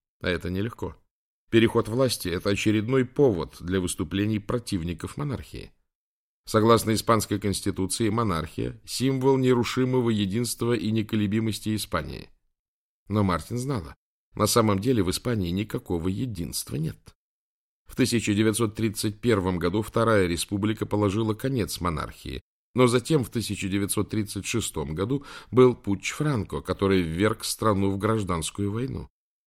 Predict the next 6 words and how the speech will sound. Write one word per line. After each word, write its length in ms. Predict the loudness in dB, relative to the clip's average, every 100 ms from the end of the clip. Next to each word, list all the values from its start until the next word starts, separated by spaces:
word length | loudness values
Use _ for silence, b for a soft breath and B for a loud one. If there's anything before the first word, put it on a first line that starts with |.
| _ 0
Сегодня 400 | 6 8 6 4
восстановленная 800 | 0 2 2 2 2 0 0 -2
и 180 | -2 -2
ограниченная 840 | -2 0 2 0 -2 0 2 2
конституцией 840 | 2 -2 -2 -6 -4 -2 0 0 0
монархия 560 | 0 -2 -4 -6 -6